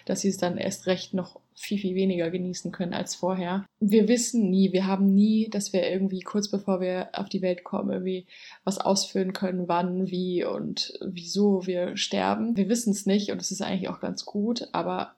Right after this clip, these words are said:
genau auch aus dem, diesem Grund, fang an. Fang an, diese Sachen zu machen, die du schon immer machen wolltest. Fang an,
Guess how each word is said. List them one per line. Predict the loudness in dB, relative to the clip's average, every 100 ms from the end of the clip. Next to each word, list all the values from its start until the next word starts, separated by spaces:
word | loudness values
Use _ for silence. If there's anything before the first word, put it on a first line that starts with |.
| -18 -6
genau | -4 -2 -4
auch | -4
aus | -8 -2
dem, | 2 2 2
diesem | -2 2 2
Grund, | 2 2 2 0 -10 _ _ _ _ _ _ _ _ -20 -14
fang | 0 2 2
an. | 4 2 2 -2 _
Fang | 0 4 4 4
an, | 2 2 0 0
diese | 0 2
Sachen | 2 2 -2
zu | 0
machen, | 0 0 0 0
die | -2
du |
schon | -6 -2
immer | 2
machen | 4 2 0
wolltest. | 2 0 0 -4 -8 -20 -20 -20 -20 -20 -8
Fang | 2 2 4
an, | 2 2 2 0